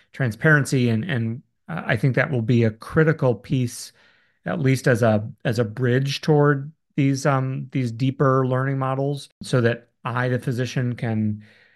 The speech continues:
have, have a little bit more trust and honestly just be able to, like, explain it to the patient, be able to say, like, "Oh, well, you know, yeah, we did," right, right, right now it's like, "Oh, we did a cat scan and I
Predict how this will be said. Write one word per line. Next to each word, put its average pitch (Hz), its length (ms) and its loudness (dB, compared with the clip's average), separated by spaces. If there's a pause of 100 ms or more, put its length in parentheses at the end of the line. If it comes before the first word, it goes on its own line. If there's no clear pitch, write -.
(420)
have, - 260 0
have 131 160 4
a 131 40 6
little 131 120 6
bit 135 160 2
more 120 200 4
trust - 600 4
and 233 160 2
honestly 208 420 2
just 175 260 0
be 180 80 2
able 170 180 0
to, 165 80 6
like, 147 240 2
explain 135 500 -2
it 156 100 -4
to 143 80 -2
the 127 80 0
patient, 151 540 -2 (600)
be 147 60 2
able 143 160 4
to 120 60 -2
say, 139 180 6
like, 127 240 2
"Oh, 220 140 4
well, 165 280 4
you 156 120 0
know, 151 160 2
yeah, 151 200 0
we 147 120 -4
did," 147 320 -6 (260)
right, 156 180 -2
right, 160 280 4
right 165 180 4
now 160 220 4
it's 139 120 -2
like, 131 220 0
"Oh, 185 120 2
we 147 120 2
did 135 160 -2
a 135 60 -4
cat 139 260 -4
scan 135 280 -2
and 123 120 -4
I 120 180 -2